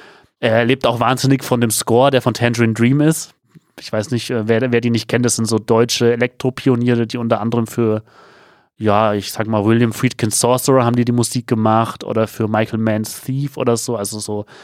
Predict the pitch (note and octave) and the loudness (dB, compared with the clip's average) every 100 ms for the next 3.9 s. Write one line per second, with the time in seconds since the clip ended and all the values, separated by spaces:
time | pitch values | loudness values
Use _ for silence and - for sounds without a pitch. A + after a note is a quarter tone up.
0 | - - - - B2+ A#2+ A2+ A#2+ A2+ A2 | -20 -12 -4 -2 0 0 0 2 2 2
1 | A#2+ A2 A#2+ - - A#2+ A#2 A2+ A2+ B2 | 2 2 -2 -4 -2 2 4 4 4 0
2 | - A#2 A2+ A2+ A2+ G#2+ G#2+ A#2 A2 A2 | -4 -2 0 -2 -2 -2 -2 0 0 0
3 | A2+ A2+ - C#3 - - A2+ A2+ | 0 -2 -4 -6 -2 0 2 2